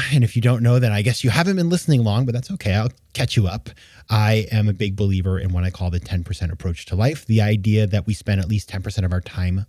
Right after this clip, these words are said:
money, and energy working on side projects to start entrepreneurial ventures on the side. Well, in my latest book, Fear of Missing Out, Practical Decision Making in a World of Overwhelming Choice,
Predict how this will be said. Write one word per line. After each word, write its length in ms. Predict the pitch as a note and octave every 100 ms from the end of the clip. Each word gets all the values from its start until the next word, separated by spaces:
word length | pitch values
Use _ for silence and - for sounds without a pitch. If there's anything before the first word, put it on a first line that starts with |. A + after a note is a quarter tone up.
| -
money, 300 | F2+ F2+ E2
and 140 | F#2+
energy 400 | F2+ F2 F2 F#2 F2+
working 320 | F#2+ - F#2
on 180 | F#2 F2
side 320 | - F2+ F#2
projects 420 | - A#2 C#3+ C#3 -
to 100 | -
start 480 | - - A2+ A#2 -
entrepreneurial 600 | G#2+ G#2+ - G2 G2 F#2+
ventures 380 | F#2 F#2+ G#2 F#2+
on 240 | G2+ F#2+
the 80 | F#2
side. 500 | - F3 G2 A#2 - - - -
Well, 240 | B2+ A#2 A2+
in 100 | A#2
my 120 | A2
latest 320 | A2+ A2 A2
book, 220 | A2 G#2+
Fear 240 | - A2 G#2
of 80 | G2
Missing 300 | G2 - F#2+
Out, 240 | F#2 -
Practical 400 | G2 F2+ A2 F#2+
Decision 420 | F2+ - F#2 F#2
Making 320 | F2 F2 F#2
in 100 | E2
a 60 | F2+
World 300 | E2+ E2+ F2
of 100 | F2
Overwhelming 480 | D#2+ E2 D#2+ D#2 D#2
Choice, 400 | - C3 C#3